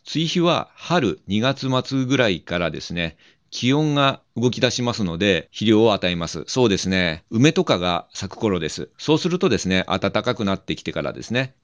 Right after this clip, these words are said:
よく育つようになって、いちごも花が咲いてですね、実ってくれると思います。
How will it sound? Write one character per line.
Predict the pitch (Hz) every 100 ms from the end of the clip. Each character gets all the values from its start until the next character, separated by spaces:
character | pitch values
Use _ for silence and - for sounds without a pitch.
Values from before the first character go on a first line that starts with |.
| -
よ | 95
く | 107 113 - -
育 | 92 92 90
つ | 87
よ | 76
う |
に | 78
な | 76
っ | -
て、 | - 143 - _
い | -
ち | 98
ご | 95
も | 110 135 -
花 | - 101 104
が | 87
咲 | 82
い | 82
て |
で | 69
す | 85
ね、 | 143
実 | 127 107 98
っ |
て | 95
く | 85
れ | 85
る | 92
と | 175 -
思 | - 80
い | 78
ま | 90 98
す。 | - -